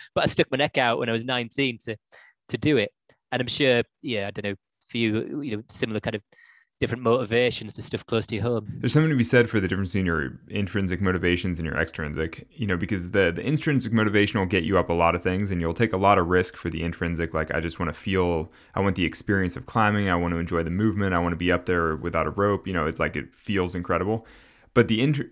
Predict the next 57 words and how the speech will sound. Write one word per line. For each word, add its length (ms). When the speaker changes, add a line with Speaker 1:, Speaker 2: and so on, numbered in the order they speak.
Speaker 2:
extrinsic 540
motivation 760
is 200
where 340
the 140
history 360
of 120
a 20
route 220
comes 240
in, 160
the 80
culture 440
of 140
it, 220
like, 160
the 80
reputational 720
side 240
of 80
it, 80
like, 160
knowing 240
that 80
you 120
could 120
be 80
the 80
first 360
to 60
do 160
something, 380
nobody, 480
knowing 380
that 100
no 160
one 100
has 120
ever 180
done 180
it 80
before 300
in 60
that 160
style. 380
I 60
mean, 200
th-, 100
those 220
kinds 180
of 60
things. 260
And, 360
you 200
know, 140
it's 140
like, 260